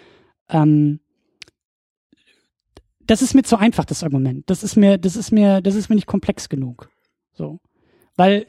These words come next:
klar, es ist halt auch, ich, ich, ich sag ja nicht, wir brauchen wieder Christopher Reeve, der irgendwie durch die Gegend fliegt und auf die Frage,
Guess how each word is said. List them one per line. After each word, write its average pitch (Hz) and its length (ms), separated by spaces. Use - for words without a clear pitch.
klar, 330 260
es 185 160
ist 254 140
halt 240 220
auch, 269 160
ich, 214 240
ich, - 180
ich 220 120
sag 233 220
ja 214 80
nicht, 220 220
wir 196 60
brauchen 220 220
wieder 208 140
Christopher 202 440
Reeve, 262 280
der 202 160
irgendwie 196 360
durch 185 160
die 185 120
Gegend 220 280
fliegt 240 440
und 190 120
auf 185 160
die 190 160
Frage, 202 640